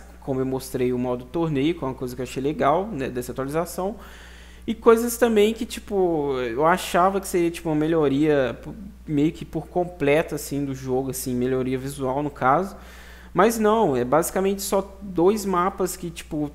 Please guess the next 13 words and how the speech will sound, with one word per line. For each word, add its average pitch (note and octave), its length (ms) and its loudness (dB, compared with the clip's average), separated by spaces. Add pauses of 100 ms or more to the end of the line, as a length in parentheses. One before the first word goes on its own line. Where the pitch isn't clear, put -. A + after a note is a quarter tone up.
(100)
tem E3+ 420 2
essa E3+ 640 -2
coisa D#3 400 0
de D3 180 -10
você D3+ 340 -6
poder C#3+ 400 -2
mexer C#3+ 400 -4
na, C3 280 -2
na C3+ 100 -6
parte C3 340 -4
gráfica C3 380 0
do, C3+ 220 -6
do, B2+ 460 -8